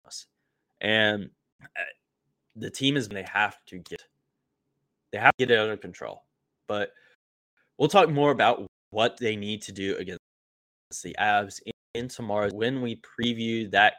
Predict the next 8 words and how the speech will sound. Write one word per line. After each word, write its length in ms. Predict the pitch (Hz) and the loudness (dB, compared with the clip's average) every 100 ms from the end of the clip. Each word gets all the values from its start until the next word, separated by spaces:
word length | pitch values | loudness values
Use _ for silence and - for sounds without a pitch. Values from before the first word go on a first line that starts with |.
| - | -4
game. 1120 | 92 104 _ _ _ _ _ _ _ 104 107 - _ _ _ _ _ - | -6 -6 _ _ _ _ _ _ _ -8 -8 -12 _ _ _ _ _ -6
And 500 | 107 107 104 101 95 _ _ _ _ _ _ _ _ - - | 0 2 2 -2 -8 _ _ _ _ _ _ _ _ -20 -10
hopefully 880 | - 156 147 156 - _ 151 143 - _ _ _ _ _ _ _ - | 8 8 10 2 0 _ 8 8 4 _ _ _ _ _ _ _ 4
it 120 | 139 | 6
won't 220 | 139 135 | 6 4
be 160 | 135 120 | 2 2
as 300 | 117 127 117 | 4 4 2
frustrating 560 | - 131 - - 120 | 0 0 0 0 2